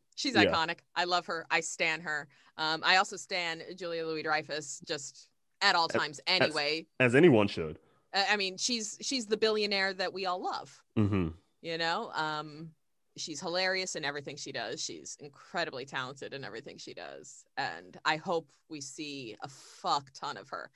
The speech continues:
Speaker 1: I don't think we see her. I don't know if we'll see her that much in the next episode.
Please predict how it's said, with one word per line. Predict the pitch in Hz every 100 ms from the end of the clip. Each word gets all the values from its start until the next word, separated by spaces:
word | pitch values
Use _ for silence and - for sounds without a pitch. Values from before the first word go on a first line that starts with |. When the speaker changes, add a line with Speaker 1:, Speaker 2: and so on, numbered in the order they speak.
| - -
Speaker 1:
I |
don't | 180 220 214
think | 214 208
we | 185
see | 156 - 202
her. | 175 165 151 127 156 _ -
I | 175
don't | 180 165
know | 175
if | 170
we'll | 165
see | 156 165
her | 165
that | 160 151
much | 156 151 - - -
in | 139
the | 147
next | 147 135 -
episode. | 110 - 277 311 311 320